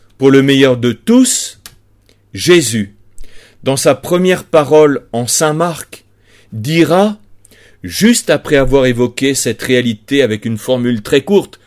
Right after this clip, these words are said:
Le royaume de Dieu est tout proche », il dira, « Repentez-vous et croyez à cette bonne nouvelle. »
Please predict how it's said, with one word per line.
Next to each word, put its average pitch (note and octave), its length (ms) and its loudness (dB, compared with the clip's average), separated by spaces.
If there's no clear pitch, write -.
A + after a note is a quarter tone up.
Le G2+ 140 -8
royaume A#2+ 440 0
de A2 100 -2
Dieu G#2+ 400 -4
est F#2+ 220 -8
tout D#3+ 100 -6
proche », - 720 -6
il A#2+ 240 -2
dira, « C3 440 -2
Repentez-vous D3+ 960 0
et D#3 220 2
croyez D3 640 2
à C#3 80 0
cette C#3+ 320 0
bonne C#3 400 4
nouvelle. » G2+ 560 -4